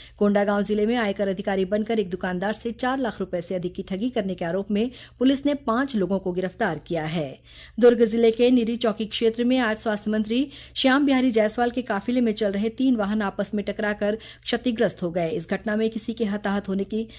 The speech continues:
खबर नहीं है। रायगढ़ के चक्रधर नगर स्थित पचधारी डैम में डूबने से दो बालिकाओं की मौत हो गई है। मुख्यमंत्री विष्णुदेव साय ने इन बालिकाओं की मृत्यु पर शोक व्यक्त किया है और कोरबा जिले के सिंघिया गांव में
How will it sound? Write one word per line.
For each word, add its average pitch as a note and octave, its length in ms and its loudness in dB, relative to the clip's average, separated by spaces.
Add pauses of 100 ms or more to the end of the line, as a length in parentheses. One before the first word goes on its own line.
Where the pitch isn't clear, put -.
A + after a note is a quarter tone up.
(140)
खबर G3 360 -2 (120)
नहीं E3 280 -4
है। D3 320 -8 (340)
रायगढ़ A#3 400 4
के D4+ 180 0
चक्रधर A3+ 460 0
नगर G#3+ 260 0
स्थित G#3 300 -2
पचधारी F#3 380 -2
डैम G#3 240 2
में A#3 140 2
डूबने G#3+ 300 0
से A#3 140 -2
दो G3+ 140 -2
बालिकाओं F#3 440 -2
की A3 140 -4
मौत F3+ 260 -4
हो G3 80 -4
गई G#3+ 160 -2
है। A#3+ 260 -4 (320)
मुख्यमंत्री C#4+ 480 2
विष्णुदेव A3 360 0
साय A3+ 220 -2
ने B3 80 2
इन A#3 100 2
बालिकाओं G3 460 -2
की B3+ 180 -2
मृत्यु G#3+ 460 -4
पर F#3 260 -4 (220)
शोक C#4 340 -2
व्यक्त F3 240 -4
किया F3+ 260 -2
है D#3 400 -6
और F#3+ 240 0 (300)
कोरबा D4 320 4
जिले A#3+ 240 2
के C4+ 180 -2
सिंघिया A3 400 0
गांव G3+ 200 -2
में B3+ 240 2